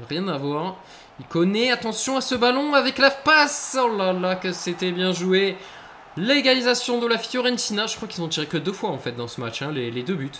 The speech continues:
tout simplement. Mais, euh, ouais, ils sont, ils sont efficaces, hein. C'est ça aussi dans les, les finales. Ça peut arriver et il a très très bien joué le coup, hein. Là, cette passe pour Bouzio, elle était, euh, magnifique, de sang-froid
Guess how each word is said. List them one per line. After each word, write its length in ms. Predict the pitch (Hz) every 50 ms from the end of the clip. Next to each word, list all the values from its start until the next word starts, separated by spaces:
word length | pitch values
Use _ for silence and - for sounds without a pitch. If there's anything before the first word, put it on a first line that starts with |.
| - - -
tout 100 | 170 160
simplement. 560 | - 165 156 156 - 156 151 143 151 180 185 - - - - - - - - - - - - - -
Mais, 300 | 165 170 190 196 190 190
euh, 180 | 185 175 170 165
ouais, 180 | 160 165 175
ils 80 | 190 180
sont, 240 | - - 160 156 156
ils 80 | 160
sont 160 | 160 - 208 226
efficaces, 600 | 214 220 254 240 - - 226 226 220 220 - -
hein. 120 | 220 233 196 - 185
C'est 240 | 170 - - - 175
ça 260 | - - 208 202 180
aussi 280 | 160 160 160 - 202 202
dans 180 | 180 165 147
les, 260 | 147 147 147 143 143 143
les 100 | 156 156
finales. 520 | 156 - 180 175 175 175 180 180 190 185 - - - - - - - - - -
Ça 220 | - - - 160
peut 180 | 160 - 196 202
arriver 640 | 196 175 190 185 165 175 185 185 185 190 196 190 -
et 400 | 170 170 170 165 165 160 160 156
il 100 | 156 156
a 60 | 156
très 400 | 156 156 - - - 175 175 170
très 280 | 170 - - - 165 160
bien 240 | 147 139 143 147 147
joué 200 | 139 139 139 139
le 60 | 135
coup, 240 | 127 - - 131 123
hein. 140 | 123 127 127
Là, 140 | 131 131 127
cette 220 | - - 127 -
passe 260 | - 147 143 143 -
pour 160 | - - 139 131
Bouzio, 360 | 131 131 123 120 143 151 147
elle 80 | 123
était, 240 | 127 123 - 139 135
euh, 100 | 127 117 107 - - - -
magnifique, 800 | 135 131 151 180 185 185 185 175 180 - - 196 190 185 185 -
de 220 | 190 185 156 160 160
sang-froid 760 | 160 - 180 170 160 - - 180 180 180 180 180 180 -